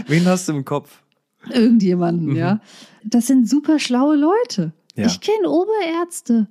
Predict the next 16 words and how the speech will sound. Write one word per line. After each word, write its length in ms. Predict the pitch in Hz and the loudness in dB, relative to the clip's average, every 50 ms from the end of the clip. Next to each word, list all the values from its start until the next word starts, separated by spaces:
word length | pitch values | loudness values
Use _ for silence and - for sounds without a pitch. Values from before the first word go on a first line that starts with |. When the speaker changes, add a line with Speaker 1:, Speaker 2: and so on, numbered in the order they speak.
| _ - | _ -14
Speaker 1:
<laughs> 120 | - 131 - | -8 -4 -2
Die 280 | 285 - - - - - | -2 0 2 2 2 4
beim 240 | - 190 226 269 453 453 | 2 2 2 2 2 2
Speaker 2:
Chefärzte. 20 | - | 0
Speaker 1:
Operieren 760 | - 226 202 - 349 330 180 196 220 233 226 202 196 226 220 - | 0 0 2 2 2 2 2 2 0 0 0 -2 -2 -4 -2 0
Speaker 2:
Ja. 100 | 302 277 | 2 4
Speaker 1:
Candy 200 | 254 254 233 240 | 4 2 2 0
Crush 280 | - - 196 156 139 - | 0 0 2 0 0 0
spielen 400 | - - 120 107 95 92 92 - - 311 - - - - - - | -4 -4 -4 -4 -4 -4 -6 -8 -8 -10 -10 -12 -14 -12 -6 -2
und 160 | - 202 190 | 0 0 2
deshalb 320 | 180 196 190 - 202 202 156 | 2 0 0 0 0 0 0
einen 100 | 175 170 | -2 0
richtig 400 | 214 233 226 - - 277 240 - | 0 0 0 0 0 0 2 2
guten 320 | - 180 285 - - 208 208 | 0 0 0 0 0 0 0
Job 260 | 190 226 247 - - | 0 -2 -4 -4 -4
machen. 300 | 175 143 123 120 - | -6 -6 -6 -6 -10